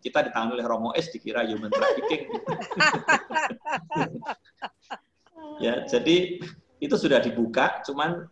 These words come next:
belum ada yang ke sana. Nah, mungkin kalau Tuhan mengizinkan, suatu saat saya ingin, eh, ke sana. Karena memang saya sudah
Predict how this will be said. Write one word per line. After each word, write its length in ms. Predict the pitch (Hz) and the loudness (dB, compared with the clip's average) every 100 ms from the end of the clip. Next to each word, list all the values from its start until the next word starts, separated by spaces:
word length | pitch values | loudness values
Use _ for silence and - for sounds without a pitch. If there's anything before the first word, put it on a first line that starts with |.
| _ | _
belum 160 | 127 117 | 0 2
ada 160 | 110 113 | 2 2
yang 160 | 110 | 0
ke 60 | 107 | 0
sana. 500 | 113 117 107 95 90 | 2 2 2 0 -6
Nah, 320 | 95 95 92 - - - | -8 -8 -8 -10 -14 -10
mungkin 560 | 113 110 - 151 135 120 - | -8 -4 0 0 0 -8 -4
kalau 320 | 110 113 - - - _ _ _ _ - | 0 2 0 -6 -18 _ _ _ _ -2
Tuhan 240 | 113 110 | 0 0
mengizinkan, 560 | 113 104 107 107 123 117 | -2 0 -2 0 0 0
suatu 200 | 107 107 | -4 -2
saat 240 | 110 113 | -4 -2
saya 320 | 110 107 107 104 | 2 4 4 2
ingin, 360 | 104 101 95 92 | -2 -4 -4 -8
eh, 560 | - - 92 87 87 - | -12 -8 -6 -6 -8 -12
ke 80 | - | -12
sana. 320 | - 87 90 92 | -6 -4 -4 -2
Karena 280 | 113 147 156 | 2 2 2
memang 280 | 160 170 165 | 2 2 2
saya 160 | 170 | 2
sudah 320 | 170 127 117 | 2 2 2